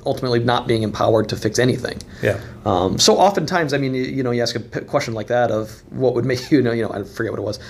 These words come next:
Speaker 1: what would make you, you know, happier at the organization?
Speaker 2: Yeah.
Speaker 1: You might not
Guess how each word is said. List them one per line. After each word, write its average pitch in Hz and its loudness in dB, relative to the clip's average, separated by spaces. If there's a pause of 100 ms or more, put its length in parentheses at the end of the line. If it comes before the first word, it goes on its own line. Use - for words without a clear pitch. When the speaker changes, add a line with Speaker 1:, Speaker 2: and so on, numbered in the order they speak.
(160)
Speaker 1:
what 151 8
would 139 4
make 135 0
you, 127 0
you 123 0
know, 113 0
happier 120 -2
at 117 -2
the 120 -4
organization? 113 -2
Speaker 2:
Yeah. 123 2 (120)
Speaker 1:
You 127 2
might 156 2
not 139 2